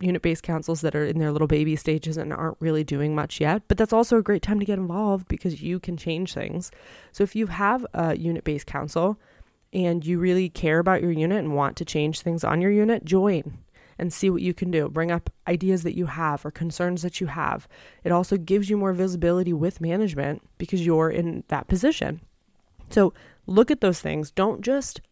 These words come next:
complain. Don't just complain about what's bothering you at work. Work on taking action to make it better,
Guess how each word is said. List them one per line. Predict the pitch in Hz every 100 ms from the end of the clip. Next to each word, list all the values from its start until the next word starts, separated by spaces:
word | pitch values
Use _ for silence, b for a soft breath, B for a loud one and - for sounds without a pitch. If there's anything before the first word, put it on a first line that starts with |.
| _
complain. | - 220 214 165 143 147 _ _ B B
Don't | 180 202
just | 233 -
complain | 233 - 208
about | 208 180
what's | 180
bothering | 165 170 170
you | 165 165
at | 147
work. | 143 143 - - _ _ _ _ _ -
Work | 170 185 185 -
on | 170 170
taking | 180 165 160
action | - 151 - 180 202 196 - _
to | -
make | 170 - -
it | - -
better, | - - -